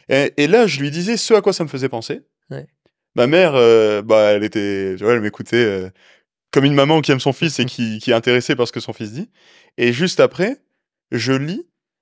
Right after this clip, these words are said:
Speaker 1: et je, et en fait, il parle de ce dont je venais de parler à ma mère,
Speaker 2: Mm.
Speaker 1: euh,
Speaker 2: Mm.
Speaker 1: ce qui, ce qui me,
Speaker 2: Je
Speaker 1: ce
Speaker 2: vois
Speaker 1: à quoi
Speaker 2: très
Speaker 1: je
Speaker 2: bien.
Speaker 1: pensais, tu vois.
Speaker 2: Je vois très bien.
Speaker 1: Et en fait, euh,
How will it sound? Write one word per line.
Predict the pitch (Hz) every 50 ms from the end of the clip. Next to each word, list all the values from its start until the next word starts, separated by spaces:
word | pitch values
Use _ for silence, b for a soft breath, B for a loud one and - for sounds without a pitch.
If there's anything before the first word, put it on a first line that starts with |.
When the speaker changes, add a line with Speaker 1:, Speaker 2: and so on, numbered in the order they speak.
| _ -
Speaker 1:
et | 135 135 135
je, | 131 151 - _ _ _ _ _ -
et | 147 139
en | 139
fait, | - 269 254 -
il | 165 139
parle | - 202 226 262 277 247 170
de | 165
ce | 156 - 202
dont | 180 214 220
je | 180 165
venais | 185 208 233 233
de | -
parler | - 214 202 208
à | 202 190
ma | 190 185
mère, | 185 208 240 247 208 208
Speaker 2:
Mm. |
Speaker 1:
euh, | 180 160 151 143 143 143
Speaker 2:
Mm. |
Speaker 1:
ce | 123 -
qui, | - -
ce | - -
qui | 180 160
me, |
Speaker 2:
Je | 151 147 - - 104 - - - - 208
Speaker 1:
ce | -
Speaker 2:
vois | 202 196
Speaker 1:
à |
quoi |
Speaker 2:
très | 196 214 175
Speaker 1:
je |
Speaker 2:
bien. | -
Speaker 1:
pensais, | 202 190 - 196 175
tu | - 135
vois. | 127
Speaker 2:
Je | -
vois | 107 104
très | - -
bien. | 110 110 107 - _ _ _ _ _ _ _ _ _ _ _ _ _ _ _ -
Speaker 1:
Et | 127
en | 123 127
fait, | 131 180 180 -
euh, | 143 123 120 120